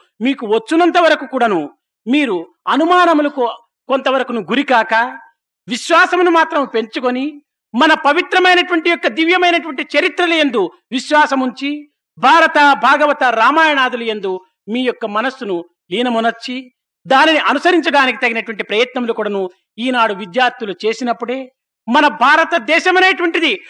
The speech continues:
అనాది వేద విహితమైనటువంటి యొక్క పవిత్రమైనటువంటి స్థితిని కూడాను అందుకోవటంలో ఎట్టి సందేహం కూడాను ఉండదని, ఈనాడు రెండు ప్రశ్నలకు మాత్రమే పూర్తి మీ డౌట్స్ పోయేటువంటి నిమిత్తమై అనేక రకములైనటువంటి ఉపమానములతో మీకు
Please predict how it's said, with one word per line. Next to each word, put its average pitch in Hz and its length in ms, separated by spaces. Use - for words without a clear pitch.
అనాది 359 420
వేద 320 240
విహితమైనటువంటి 330 720
యొక్క 302 200
పవిత్రమైనటువంటి 330 880
స్థితిని 269 300
కూడాను 226 340
అందుకోవటంలో 226 760
ఎట్టి 262 260
సందేహం 269 400
కూడాను 220 440
ఉండదని, 196 520
ఈనాడు 247 380
రెండు 233 280
ప్రశ్నలకు 285 460
మాత్రమే 240 540
పూర్తి 330 360
మీ 285 180
డౌట్స్ 262 380
పోయేటువంటి 285 520
నిమిత్తమై 277 680
అనేక 339 380
రకములైనటువంటి 294 680
ఉపమానములతో 262 680
మీకు 226 260